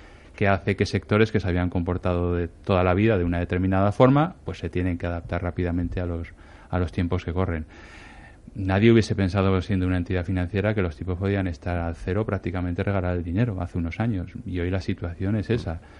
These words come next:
Entonces, eh, me cuesta bastante encontrar sectores que no se encuentren a cambios, eh, digamos, a, a situaciones disruptivas muy importantes,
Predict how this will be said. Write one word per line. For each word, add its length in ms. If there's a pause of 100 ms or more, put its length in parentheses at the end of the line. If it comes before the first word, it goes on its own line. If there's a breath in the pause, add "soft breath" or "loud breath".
(380 loud breath)
Entonces, 480
eh, 460 (320)
me 180
cuesta 640
bastante 540
encontrar 580
sectores 720
que 120
no 120
se 140
encuentren 720 (220)
a 240
cambios, 800
eh, 560 (100)
digamos, 540
a, 140
a 200
situaciones 560
disruptivas 600
muy 100
importantes, 640